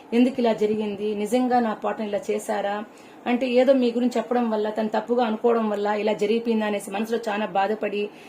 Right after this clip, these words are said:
ఆ, దేవుడు ఇట్లాంటి ప-, మన మధ్య ఉన్న, ఉన్న బాండింగ్ అంతా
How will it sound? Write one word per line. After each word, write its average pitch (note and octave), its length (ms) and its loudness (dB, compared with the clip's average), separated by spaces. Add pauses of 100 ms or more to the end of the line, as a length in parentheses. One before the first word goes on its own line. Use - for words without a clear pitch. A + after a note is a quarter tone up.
(220)
ఆ, A3+ 300 4
దేవుడు A#3 240 4
ఇట్లాంటి A3+ 640 0
ప-, A3+ 100 -4
మన G#3+ 260 -2
మధ్య G#3 340 -2
ఉన్న, A3 260 0 (360)
ఉన్న A3 180 0
బాండింగ్ A3 400 2
అంతా A3+ 380 0